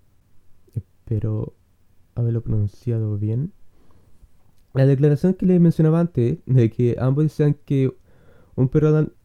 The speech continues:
andaluz no tiene significado o una interpretación concreta, parece ser algo contradictoria. Porque si tomamos en cuenta que Freud se interesó por el significado de los sueños,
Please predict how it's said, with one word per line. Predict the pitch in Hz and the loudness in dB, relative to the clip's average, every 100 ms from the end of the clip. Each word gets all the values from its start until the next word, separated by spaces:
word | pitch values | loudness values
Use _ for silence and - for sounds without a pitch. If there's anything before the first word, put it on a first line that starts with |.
| _ | _
andaluz | 127 143 143 135 - - | 0 2 2 0 -4 -6
no | 113 | -2
tiene | 123 143 | 0 0
significado | 165 160 165 151 139 - - - | 0 0 0 0 -2 -4 -10 -6
o | 113 | -2
una | 127 135 139 | 0 -2 -4
interpretación | 135 135 139 143 143 160 147 - - - _ - | -4 -2 -2 -2 -2 -2 -4 -6 -20 -20 _ -4
concreta, | 147 143 170 185 156 185 - _ _ _ - - - - | -2 -2 0 0 0 -4 -10 _ _ _ -20 -20 -20 -6
parece | 139 180 190 | 0 0 0
ser | 185 190 | 0 0
algo | 185 175 170 165 165 | 0 0 0 -2 -2
contradictoria. | - 170 - 175 127 - 262 - - _ _ _ _ _ _ _ - | -2 -2 -2 -4 -2 -2 -2 -4 -12 _ _ _ _ _ _ _ -4
Porque | 147 143 143 117 - - _ _ _ _ | -2 0 0 -2 -8 -20 _ _ _ _
si | - - 165 | -6 2 4
tomamos | 175 214 | 4 2
en | |
cuenta | 214 196 190 | 2 0 0
que | 180 170 156 - | 0 0 0 -6
Freud | - 165 135 143 | -2 0 0 -4
se | - 147 | -6 -2
interesó | 135 131 131 156 | -2 -2 -2 -2
por | 170 | -2
el | 170 | -2
significado | 165 160 156 147 160 | 0 0 0 -2 0
de | 156 | 0
los | 151 | -2
sueños, | - - 147 113 | -4 -4 -2 -2